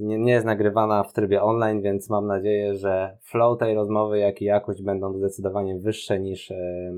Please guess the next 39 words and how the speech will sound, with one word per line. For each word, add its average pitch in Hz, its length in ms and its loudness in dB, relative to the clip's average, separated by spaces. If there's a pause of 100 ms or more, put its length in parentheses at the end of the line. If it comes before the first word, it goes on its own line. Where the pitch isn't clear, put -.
(120)
poprzednich 92 420 -8
odcinków, 139 560 -2 (540)
e, 104 840 4 (120)
o 101 120 -2
czym 92 220 -6
też - 400 -10
wcześniej, 87 440 -8
mm, 90 420 -8
mówiłem. 98 560 0 (100)
E, 104 200 -8 (540)
Michał, 127 300 2
przygotowałem 151 640 4 (420)
pytania, 139 440 0
zapoznałeś 120 520 0
się 117 120 -4
z 107 60 -6
nimi, 117 220 0
widzę, 113 240 -2
że 110 80 0
jesteś 110 440 -4
maksymalnie 113 500 -2
przygotowany, 110 580 0
za 107 100 4
co 104 140 -4
ci 104 120 -8
dziękuję. 101 540 2 (380)
E, 120 220 2
w 120 60 -6
pierwszej 160 260 2
kolejności 151 720 2
chciałbym 147 440 0
się 131 340 2
zapytać 117 540 0
ciebie, 127 440 4
a 107 80 -6
w 107 60 -12
zasadzie 110 320 -4
chciałbym, 127 340 -2
żebyś 117 300 2